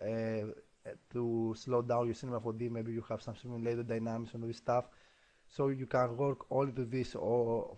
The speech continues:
focus object, and you can make the update, and you have already again everything nice. Um, another thing, uh, the Magic Solo is very nice.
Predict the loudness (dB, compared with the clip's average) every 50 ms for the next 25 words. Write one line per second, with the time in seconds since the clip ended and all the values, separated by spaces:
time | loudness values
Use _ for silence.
0 | -12 -4 -2 -2 0 0 -4 -6 -6 -2 0 0 2 2 2 0 0 0 0 -4
1 | -6 -4 -4 -2 -2 -4 -4 -4 -4 -2 -2 -4 -6 -8 -4 -4 -4 -4 -2 0
2 | 2 2 2 2 2 2 2 4 4 2 0 -2 -10 _ _ -8 -6 -4 -4 -4
3 | -4 0 2 2 2 0 -2 -14 _ -20 -20 _ _ -2 0 2 4 2 2 2
4 | 0 0 -2 -2 -4 _ _ _ _ _ _ _ _ -4 -4 -4 -2 0 0 0
5 | 0 -2 -6 -10 -12 -16 -10 -4 -2 -2 -2 -2 -4 -4 -2 -2 -2 -2 -4 -6
6 | -10 -18 -20 -20 _ _ _ _ _ _ _ _ -20 -20 -20 -20 -20 _ _ _
7 | -20 _ -20 _ _ _ _ _ _ _ _ _ _ -4 0 2 4 4 4 4
8 | 4 4 4 4 4 2 2 0 -2 -6 -10 -16 -20 _ _ _ _ _ _ -20
9 | -16 -6 -2 -2 0 2 4 4 4 4 4 2 2 2 4 4 4 2 2 2
10 | 4 4 6 6 6 6 4 4 4 2 2 2 2 0 -2 -2 0 0 2 2
11 | 2 2 2 2 2 4 2 2 4 4 4 2 0 -2 -6